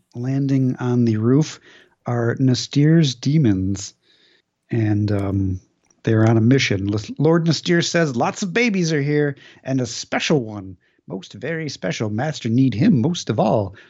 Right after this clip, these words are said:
Master say we bring him special baby. Look, hole already in the roof." Start, they start grabbing kids, and, um,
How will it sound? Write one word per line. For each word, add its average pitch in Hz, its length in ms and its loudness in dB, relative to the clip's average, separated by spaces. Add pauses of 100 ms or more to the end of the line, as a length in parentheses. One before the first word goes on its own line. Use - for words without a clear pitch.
(100)
Master 175 300 -2
say 208 160 0
we 220 120 4
bring 254 220 4
him 170 220 6
special 135 340 -2
baby. 214 500 2 (320)
Look, 427 380 -6
hole 247 300 0
already 226 380 2
in 240 80 2
the 240 100 4
roof." 254 420 0 (560)
Start, 113 320 -10
they 107 80 -4
start 107 240 -4
grabbing 117 360 0
kids, 185 460 2
and, 113 420 0
um, 98 440 -8